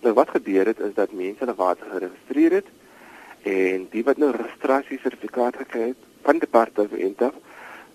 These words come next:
sal getuig dat daar staan op watergebruik moet nog gevalideer word en verifieer word.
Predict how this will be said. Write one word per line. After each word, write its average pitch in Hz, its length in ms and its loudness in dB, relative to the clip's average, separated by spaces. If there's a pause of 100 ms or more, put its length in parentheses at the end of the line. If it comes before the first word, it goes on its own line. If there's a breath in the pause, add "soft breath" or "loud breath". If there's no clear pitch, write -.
(220)
sal 104 500 10 (240)
getuig 135 560 2 (160)
dat 98 240 6 (180)
daar 95 280 6
staan 117 180 4
op - 200 2 (100)
watergebruik 95 580 4
moet 98 120 -6
nog 101 200 -4 (400 soft breath)
gevalideer 98 480 0
word 131 300 -2
en 95 180 -8
verifieer 82 460 -2
word. - 160 -4